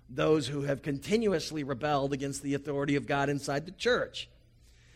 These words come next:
He reminds them that Christ was crucified in weakness, yet he lives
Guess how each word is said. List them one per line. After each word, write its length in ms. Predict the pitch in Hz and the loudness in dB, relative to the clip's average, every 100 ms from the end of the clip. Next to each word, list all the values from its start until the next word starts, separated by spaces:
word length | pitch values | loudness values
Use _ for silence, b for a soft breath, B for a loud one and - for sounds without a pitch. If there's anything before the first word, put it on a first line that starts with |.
| b - | b 8
He 140 | 208 | 10
reminds 560 | 190 165 175 214 196 143 | 10 8 8 8 6 6
them 200 | 170 165 | 8 8
that 140 | 160 | 4
Christ 380 | - 190 196 196 | 6 8 8 6
was 120 | 196 | 0
crucified 640 | - 208 226 180 165 147 143 | 6 6 6 4 6 6 6
in 100 | 135 | 6
weakness, 460 | 147 135 127 - | 4 4 -4 2
yet 200 | 151 156 | 4 4
he 200 | 131 160 | 6 6
lives 920 | 156 180 294 240 156 170 143 131 - | 8 8 12 12 10 4 0 0 -2